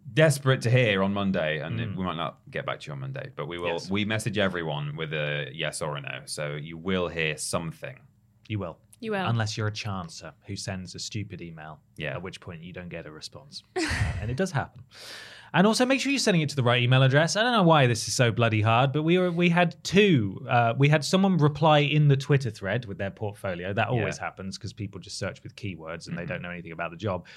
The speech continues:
Speaker 2: But then someone sent a full application to the completely wrong email address.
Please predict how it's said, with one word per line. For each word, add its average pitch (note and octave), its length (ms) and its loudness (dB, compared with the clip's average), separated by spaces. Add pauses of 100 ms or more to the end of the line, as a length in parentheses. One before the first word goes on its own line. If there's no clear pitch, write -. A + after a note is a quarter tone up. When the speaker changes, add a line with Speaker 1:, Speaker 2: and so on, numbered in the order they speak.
(120)
Speaker 2:
But C#3+ 100 0
then D3+ 160 6
someone E3+ 260 4
sent D#3 200 0
a C#3+ 40 -2
full D3+ 220 2
application C3+ 640 0 (140)
to C#3 80 0
the C3 60 2
completely C3 540 2
wrong A#2+ 220 2
email G2+ 300 -2
address. E2+ 360 -8